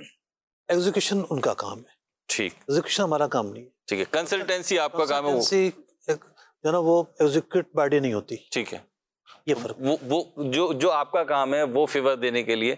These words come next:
Speaker 2: ہم ریڈی ہیں، آپ ریڈی ہیں، دارالفتہ اہل سنت دعوت اسلامی ریڈی ہے۔ honor جو ہیں وہ قدم بڑھائیں تو انشاءاللہ ہم بھی قدم بڑھا کے ہمارے ادارے جو ہے وہ آگے بڑھیں گے۔ رحلہ سوال باقاعدہ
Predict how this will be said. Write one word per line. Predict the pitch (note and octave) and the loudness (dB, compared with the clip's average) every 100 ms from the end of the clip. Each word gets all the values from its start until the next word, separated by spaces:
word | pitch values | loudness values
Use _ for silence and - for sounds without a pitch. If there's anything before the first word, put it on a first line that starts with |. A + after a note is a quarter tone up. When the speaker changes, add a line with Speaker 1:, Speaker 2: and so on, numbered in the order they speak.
| _ _ _ | _ _ _
Speaker 2:
ہم | - B2+ | -4 0
ریڈی | A#2+ A2+ B2+ | 0 0 -2
ہیں، | C3 C3 - | -2 -6 -4
آپ | A2 A2 | -4 0
ریڈی | G#2+ G#2+ A#2+ | 0 2 0
ہیں، | |
دارالفتہ | A#2 G#2+ G#2 - | 2 0 0 -2
اہل | A2 G#2+ | 0 0
سنت | G2 G2+ G#2+ G2+ | -2 0 0 0
دعوت | G2 G2 | 0 0
اسلامی | G#2 G#2+ G#2 | -2 -2 -2
ریڈی | F#2+ F#2+ A2+ | -2 0 0
ہے۔ | B2 - _ _ | -2 -6 _ _
honor | G#2 G#2+ A2 | -4 0 2
جو | A2 G#2+ | 0 -2
ہیں | G#2+ | -2
وہ | G#2+ G2+ F#2 _ _ | -2 -2 -2 _ _
قدم | G#2 G2+ A2+ | 0 0 0
بڑھائیں | G2+ G2 A#2+ | -2 0 -2
تو | G#2 | -2
انشاءاللہ | G#2 G2+ G2+ G2 | -4 -2 -4 -2
ہم | F2+ F#2+ | -2 -2
بھی | A2 A2 - - _ | -2 -2 -6 -20 _
قدم | G#2+ A2 A2 | 0 0 0
بڑھا | G#2 G#2 | -2 -2
کے | G#2 A#2+ | -4 -4
ہمارے | A#2 G#2 A2 G#2 | -2 0 0 2
ادارے | G2 G2+ | 2 0
جو | G2+ F#2+ | 0 0
ہے | G2 - - | -2 -6 -4
وہ | G2+ | -2
آگے | G2 G2+ | 0 0
بڑھیں | G#2 A2+ | 0 0
گے۔ | C3+ | 0
رحلہ | B2 C3+ | 0 0
سوال | C3+ - A2+ A2+ | 0 2 2 2
باقاعدہ | G#2+ G#2 G2 G2+ | 0 -2 0 0